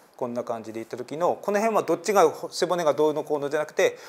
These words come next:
大雑把でいいので、背中の緊張、右と左の差。この場合は、右の方がちょっと落ち込んでいて、上の方、押した時にこっちが落ち込んで、こっちが落ち込まないという形に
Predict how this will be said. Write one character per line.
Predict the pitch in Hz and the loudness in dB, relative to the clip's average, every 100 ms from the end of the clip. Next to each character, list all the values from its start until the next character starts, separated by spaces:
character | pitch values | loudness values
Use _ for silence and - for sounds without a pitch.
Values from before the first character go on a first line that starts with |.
| - - | -20 -8
大 | - 180 | 0 2
雑 | 185 190 | 6 6
把 | 185 185 | 6 6
で | 196 | 4
い | 202 | 2
い | |
の | 180 143 | 0 2
で、 | 175 | 2
背 | 123 - 185 | 2 0 0
中 | 185 196 | 2 2
の | |
緊 | 180 185 | 0 -4
張、 | 170 147 | -2 0
右 | 143 160 | 0 -2
と | 165 | -2
左 | 156 156 139 | 0 0 0
の | |
差。 | 123 107 - - _ _ | -2 -4 -6 -18 _ _
こ | - | -6
の | 226 | 2
場 | 240 | 8
合 | 240 226 | 8 8
は、 | 214 165 117 - - - - _ | 10 10 8 0 -18 -20 -20 _
右 | 175 185 | -2 2
の | 175 | 2
方 | 175 | 4
が | 139 | 4
ち | 156 | 4
ょ | |
っ | |
と | 131 | 2
落 | 151 - | 2 0
ち | |
込 | - 151 | -2 -2
ん | |
で | 139 | -2
い | 135 | 2
て、 | 196 | 4
上 | 156 156 | 6 6
の | 151 | 2
方、 | 151 127 - - | -2 -4 -6 -6
押 | - 165 | -2 0
し | |
た | 160 | 0
時 | 131 | -2
に | 120 | -4
こ | - | -4
っ | |
ち | 196 196 | -2 2
が | |
落 | 175 175 | 2 2
ち | |
込 | 170 | -2
ん | |
で、 | 156 | -2
こ | - | -2
っ | |
ち | - | -2
が | 185 131 - - | 2 2 2 -4
落 | 151 | -6
ち | - | -4
込 | |
ま | 123 | -6
な | 107 | -6
い | 98 | -12
と | - | -18
い | 110 | -20
う | 104 - - | -20 -20 -14
形 | 139 110 | -12 -10
に | 107 | -14